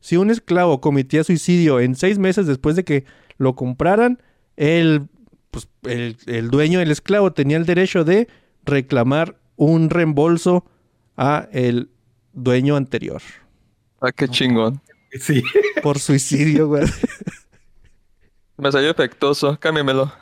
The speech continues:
Speaker 3: Nos vamos a ir al infierno por reírnos de eso, pero sí estuvo bien graciosillo.
Speaker 1: Sí, sí, sí, güey. Ahí les va otro. Dice, "En mil novecientos veinticuatro fue encontrada una red de túneles bajo la ciudad de Washington, D C.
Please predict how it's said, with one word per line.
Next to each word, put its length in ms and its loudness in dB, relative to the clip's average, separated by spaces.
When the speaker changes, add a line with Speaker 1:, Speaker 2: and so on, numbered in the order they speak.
Speaker 3:
Nos 120 -4
vamos 240 0
a 40 2
ir 80 2
al 120 2
infierno 380 -2
por 140 -8
reírnos 280 -2
de 80 -2
eso, 160 -6
pero 180 -8
sí 120 -12
estuvo 240 -8
bien 160 -6
graciosillo. 680 -10
Speaker 1:
Sí, 360 -10
sí, 120 -12
sí, 260 -10
güey. 220 -14
Ahí 120 -8
les 200 -2
va 240 0
otro. 540 -2
Dice, 360 2
"En 100 4
mil 120 4
novecientos 340 0
veinticuatro 580 0
fue 140 -2
encontrada 560 0
una 180 2
red 180 0
de 100 2
túneles 640 2
bajo 260 0
la 120 0
ciudad 300 0
de 100 2
Washington, 540 0
D 80 -6
C. 300 -4